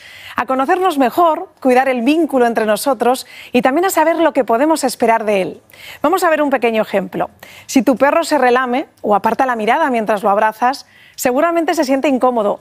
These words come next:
Abrazar es algo que nos encanta a las personas, pero no tanto a los animales. En cambio, jugar es una necesidad básica diaria. ¿Y los gatos? ¿Convives con uno? Lo que más les gusta es todo aquello que les permite poner en práctica su instinto cazador.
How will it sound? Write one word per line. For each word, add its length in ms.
Abrazar 360
es 120
algo 220
que 120
nos 200
encanta 320
a 20
las 160
personas, 580
pero 200
no 140
tanto 300
a 20
los 180
animales. 600
En 140
cambio, 280
jugar 400
es 160
una 160
necesidad 480
básica 400
diaria. 440
¿Y 120
los 180
gatos? 400
¿Convives 580
con 180
uno? 280
Lo 180
que 100
más 180
les 160
gusta 240
es 120
todo 160
aquello 340
que 100
les 160
permite 480
poner 240
en 120
práctica 420
su 120
instinto 480
cazador. 540